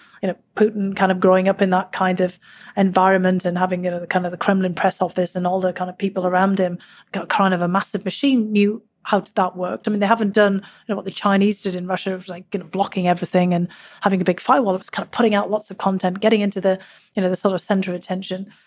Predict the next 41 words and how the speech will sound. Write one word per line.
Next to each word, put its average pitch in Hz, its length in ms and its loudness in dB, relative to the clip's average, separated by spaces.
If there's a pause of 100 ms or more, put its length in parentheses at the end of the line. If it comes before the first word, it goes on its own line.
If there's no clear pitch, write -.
(120)
Trump's 247 380 0
doing 202 260 0
the 190 80 -4
same 185 360 -2
kind 175 220 -4
of 170 60 -10
thing. 202 400 -4 (320)
And 214 140 4
the 202 40 4
Russians 214 320 2
understood 196 600 -2
that, 196 160 -2
you 208 80 2
know, 190 80 -2
if 190 240 -4
you 190 180 -4 (300)
put 233 180 2
a 220 40 0
bit 220 160 4
of 202 100 -2
things 214 260 2
out 240 220 2
there 190 260 4
and 170 100 0
then, 185 120 -2
you 190 100 -8
know, 185 120 -10
you 185 100 -12
call 180 260 0
up - 320 -6
the 190 80 -10
New 180 120 -6
York 185 200 -6
Times 190 340 -4
and 180 220 -4
people 208 220 -2
are - 20 -2
gonna 220 160 2
run 247 180 0
with 339 120 0
it. - 180 -10